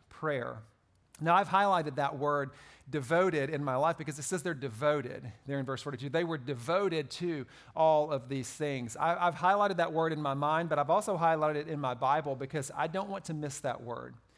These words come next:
Because so much of the crux of this issue, of what was happening, so much of the beauty of what was happening is in that word devoted. What does it mean to be devoted? Well, to be devoted means that you're not a fair weather fan.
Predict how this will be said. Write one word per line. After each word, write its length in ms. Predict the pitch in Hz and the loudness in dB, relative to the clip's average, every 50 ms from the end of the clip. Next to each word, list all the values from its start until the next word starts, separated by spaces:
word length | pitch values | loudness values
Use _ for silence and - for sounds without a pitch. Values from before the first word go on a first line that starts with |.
| _ - - - - - _ | _ -20 -20 -20 -20 -10 _
Because 260 | 170 160 185 180 - | -4 -2 0 0 0
so 280 | - - - 214 269 | 0 0 2 4 4
much 220 | 277 277 254 - - | 4 4 2 2 -2
of 100 | 185 147 | -4 -4
the 80 | 160 | -6
crux 440 | 147 - - 170 175 180 - - - | -8 0 2 4 4 4 2 -4 -8
of 180 | - 165 151 139 | -6 -6 -4 -2
this 200 | 156 135 - - 165 | -2 -4 -4 -4 -4
issue, 540 | 180 180 - - 143 127 101 - 117 123 - - - - - - - - _ _ | -4 -4 -4 -6 -6 -6 -6 -6 -10 -12 -14 -18 -20 -20 -20 -20 -20 -20 _ _
of 80 | - 139 | -4 2
what 140 | 170 190 180 | 2 2 2
was 160 | 170 135 - | 0 -4 -2
happening, 640 | 156 196 214 247 240 180 135 120 120 131 147 151 127 - | 2 2 2 2 2 -2 -4 -4 -4 -6 -6 -8 -10 -10
so 200 | - - 214 214 | 0 2 2 4
much 160 | 247 233 - | 4 2 0
of 100 | 202 165 | -2 -2
the 100 | 151 165 | -2 -4
beauty 360 | 139 147 175 214 240 226 208 | -4 -2 -2 -2 -2 0 -2
of 100 | 180 143 | -2 -2
what 160 | 156 156 160 151 | -2 -2 -2 -2
was 140 | 131 131 | -4 -4
happening 460 | - 170 185 214 214 - 170 156 151 147 | -2 0 0 0 0 -2 -4 -4 -4 -4
is 120 | 139 143 | -4 -6
in 320 | - 170 180 190 196 196 | -6 -4 -2 -2 -2 0
that 240 | 185 175 165 170 160 | 0 0 0 0 -2
word 300 | 147 143 135 131 131 120 | -2 -2 -2 -2 -4 -6
devoted. 460 | 131 135 135 185 220 247 202 139 123 | -8 -8 -6 -4 -4 -4 -4 -6 -6
What 220 | 127 143 202 233 - | -4 -4 -4 -4 -4
does 160 | 269 247 202 | -6 -6 -6
it 120 | 208 175 | -6 -6
mean 500 | 165 151 151 175 190 175 156 143 139 131 - - - - - - | -6 -6 -6 -6 -6 -8 -6 -6 -6 -8 -8 -12 -20 -20 -18 -8
to 120 | - 175 | -8 -8
be 440 | 147 135 175 180 160 139 131 127 - - - - _ _ 135 | -4 -2 0 0 2 0 0 -4 -8 -14 -20 -20 _ _ -8
devoted? 720 | 139 151 135 113 151 180 208 208 160 - - 135 127 123 110 - _ _ _ _ _ _ _ _ _ | -8 -6 -6 -2 -2 -2 -2 -2 -4 -6 -10 -12 -14 -16 -18 -20 _ _ _ _ _ _ _ _ _
Well, 140 | 170 180 180 | -4 -4 -2
to 120 | - 208 | -2 -4
be 160 | 180 233 240 | -2 -2 -2
devoted 540 | 190 190 175 156 220 262 285 277 185 175 151 | 0 -2 -2 -2 0 0 0 0 0 -2 -2
means 280 | 170 170 170 170 160 143 | -2 -2 -2 -2 -4 -4
that 140 | 160 - - | -6 -6 -6
you're 100 | 185 190 | -4 -2
not 120 | 190 185 | -2 -2
a 60 | 165 135 | -2 -4
fair 240 | - - 143 135 | -4 -4 -4 -4
weather 260 | 131 131 117 110 113 113 | -2 -4 -4 -6 -6 -10
fan. 420 | - - 123 117 - 127 127 123 | -12 -12 -14 -14 -12 -14 -16 -18